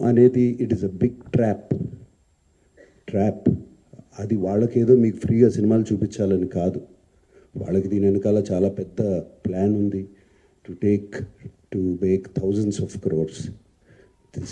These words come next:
twenty crores అన్న సజ్జనార్ గారు అన్నది is a very small amount వాళ్ళకి. And, uh, మూడు కోట్లు దొరికిందన్నారు. నాకు తెలిసి వాళ్ళకి just change అది.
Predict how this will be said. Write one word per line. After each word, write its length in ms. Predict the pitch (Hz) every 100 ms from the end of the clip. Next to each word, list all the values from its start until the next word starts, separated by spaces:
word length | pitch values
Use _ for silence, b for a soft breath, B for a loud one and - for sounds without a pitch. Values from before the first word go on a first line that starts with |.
| - -
twenty 240 | 90 - 107
crores 440 | 110 107 95 95
అన్న 140 | 95
సజ్జనార్ 460 | 92 87 87 101 98
గారు 200 | 95 90
అన్నది 360 | 85 90 95 82
is 100 | 98
a 80 | 80
very 260 | 101 107
small 380 | 107 - 87 87
amount 380 | 80 78 - - - b b 101
వాళ్ళకి. 320 | 92 80 - - _ b b b b - 98
And, 340 | 92 82 82
uh, 880 | 80 80 - - - - - 76 - - - 78
మూడు 460 | 78 110 113 120 117
కోట్లు 340 | 117 107 117
దొరికిందన్నారు. 720 | 101 98 113 101 95 95 90 95
నాకు 280 | 92 95
తెలిసి 360 | 95 92 92 113
వాళ్ళకి 300 | 95 92 92
just 320 | 95 87 - - 101
change 340 | 98 90 78 67
అది. 220 | -